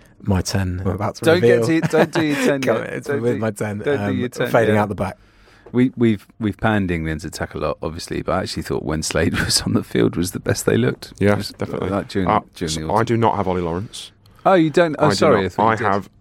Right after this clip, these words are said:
Speaker 3: Owen Farrell at twelve.
Speaker 2: Okay.
Speaker 3: But
Speaker 2: Why?
Speaker 3: not because I think he's a fabulous rugby player, and I think that, uh, the best of England over the past, well, since under Eddie Jones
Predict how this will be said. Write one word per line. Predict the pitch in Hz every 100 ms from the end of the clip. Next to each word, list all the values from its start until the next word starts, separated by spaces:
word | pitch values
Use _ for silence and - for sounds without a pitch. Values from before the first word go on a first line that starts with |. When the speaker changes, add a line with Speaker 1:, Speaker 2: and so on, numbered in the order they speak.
| -
Speaker 3:
Owen | 98 95
Farrell | - 92 87
at | -
twelve. | - 82 76 - - - _
Speaker 2:
Okay. | 123 - 101 - - _ _ _ _ _
Speaker 3:
But | -
Speaker 2:
Why? | 101
Speaker 3:
not | 101 95 98 - - -
because | 110 123 113
I |
think | 110 104
he's | 92
a | 87
fabulous | 95 82 80
rugby | 82 80
player, | 82 73 76
and | 67
I | 73
think | 90 76
that, | 78 - -
uh, | - - - - - -
the | 107
best | 87 92 -
of | 95
England | 90 90 90 87 - _
over | - 85
the | 80
past, | 90 82 - 98
well, | 90
since | 80 - 90 -
under | 85 92 92
Eddie | 85
Jones | 82 90 90 92